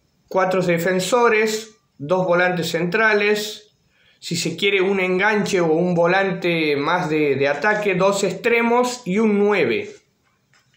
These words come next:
Más o menos lo que separa generalmente la selección uruguaya, que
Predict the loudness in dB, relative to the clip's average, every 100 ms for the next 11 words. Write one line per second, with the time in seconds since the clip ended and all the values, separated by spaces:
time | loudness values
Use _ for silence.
0 | _ _ _ _ _ _ _ -8 -6 -2
1 | 0 2 2 2 0 -6 -6 -2 0 2
2 | 2 0 -6 -14 _ _ _ _ -4 0
3 | 2 2 2 0 0 0 0 -2 -4 -2
4 | 0 0 0 0 2 2 0 0 -2 -8
5 | -18 _ _ -20 _ -2 0 0 -2 -4
6 | -16